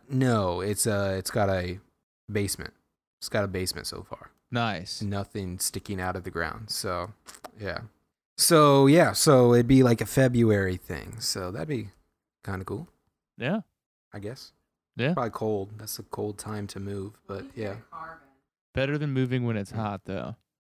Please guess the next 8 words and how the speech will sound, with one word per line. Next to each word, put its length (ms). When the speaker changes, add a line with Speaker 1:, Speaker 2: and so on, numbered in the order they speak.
Speaker 2:
I'd 220
say. 360
Speaker 1:
Uh, 60
uh, 260
yeah, 240
that's 220
probably 260
true. 240